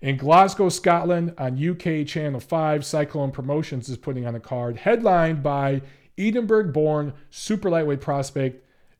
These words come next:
prospect Josh Taylor, who's eleven and oh with ten knockouts, a twenty twelve Olympian,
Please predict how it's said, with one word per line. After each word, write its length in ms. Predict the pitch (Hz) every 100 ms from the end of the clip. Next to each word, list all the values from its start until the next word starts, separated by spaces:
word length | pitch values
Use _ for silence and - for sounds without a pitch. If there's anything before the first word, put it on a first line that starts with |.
| - 127 -
prospect 540 | 151 139 - 139 - - - - -
Josh 520 | 113 147 175 160 -
Taylor, 520 | - 160 143 110 98 _ _ -
who's 160 | 135 131
eleven 360 | 127 170 180
and 120 | 165
oh 400 | 156 143 135 131 - _ -
with 120 | 120
ten 280 | - 170 165
knockouts, 520 | 139 131 139 123 -
a 40 |
twenty 360 | 117 - 156 160
twelve 380 | - 143 139 127
Olympian, 640 | 131 185 190 180 170